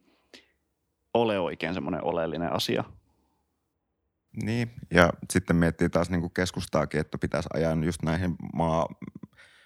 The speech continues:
Speaker 2: maatila- ja farmeja ylläpitäviä ihmisten asioita,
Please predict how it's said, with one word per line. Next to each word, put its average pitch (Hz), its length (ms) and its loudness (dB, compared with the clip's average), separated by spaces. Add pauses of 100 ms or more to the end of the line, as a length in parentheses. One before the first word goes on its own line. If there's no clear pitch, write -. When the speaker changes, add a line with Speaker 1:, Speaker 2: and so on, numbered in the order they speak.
(140)
Speaker 2:
maatila- 85 680 0 (560)
ja 73 220 0 (840)
farmeja 82 460 2
ylläpitäviä 80 720 0
ihmisten 85 460 0
asioita, 85 480 0